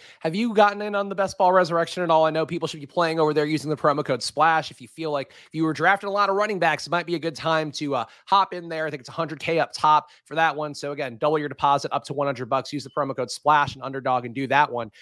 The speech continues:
But have you seen, like, the, I saw the tweet about it. I haven't been doing any drafts. The A D Ps for Olave are soaring. Garrett Wilson is soaring. I think Amon-Ra <laughs> Saint Brown is a top fifteen player now.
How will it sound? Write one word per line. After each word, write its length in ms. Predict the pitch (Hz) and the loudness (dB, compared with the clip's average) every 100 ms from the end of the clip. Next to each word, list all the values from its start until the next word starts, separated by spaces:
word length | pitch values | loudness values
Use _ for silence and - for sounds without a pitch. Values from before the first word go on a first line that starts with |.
| - - | -16 -4
But 100 | 147 | -2
have 100 | 214 | 0
you 80 | 277 | -2
seen, 260 | 220 233 | -2 0
like, 200 | 202 151 | 0 -2
the, 180 | 160 147 | -4 -2
I 140 | 120 | 0
saw 320 | 143 180 175 156 | 2 2 2 0
the 200 | 139 117 | -6 -10
tweet 200 | 220 254 | -6 -4
about 260 | 190 139 135 | -2 0 0
it. 80 | 120 | 0
I 80 | 165 | -2
haven't 140 | 156 | -2
been 100 | 147 | -8
doing 140 | 147 | -8
any 140 | 139 123 | -10 -10
drafts. 400 | 135 156 135 - - _ | -4 -2 -2 -6 -18 _
The 120 | 135 208 | -4 -2
A 60 | |
D 100 | 277 | 0
Ps 240 | - 220 - | -2 -4 0
for 140 | 156 | 2
Olave 500 | 127 127 147 165 180 | 2 4 4 4 0
are 80 | 180 | -2
soaring. 440 | - 190 180 170 | 0 0 0 -2
Garrett 320 | 143 147 113 | 0 0 -2
Wilson 340 | 131 170 - 170 | 0 0 0 -4
is 100 | 160 | -2
soaring. 460 | - 165 165 160 - - - | 0 2 2 0 -6 -16 -6
I 20 | |
think 120 | 165 | -4
Amon-Ra 380 | 151 151 170 165 | 2 2 0 -4
<laughs> 20 | |
Saint 320 | - 202 160 - | -4 -6 -6 -6
Brown 220 | 160 170 | -4 -4
is 100 | 147 | -6
a 40 | |
top 300 | 135 147 175 - | -4 -2 -2 -4
fifteen 520 | 156 - 156 160 156 | -14 -14 -14 -12 -10
player 360 | 127 147 165 175 | -2 0 0 0
now. 300 | 165 165 | 2 0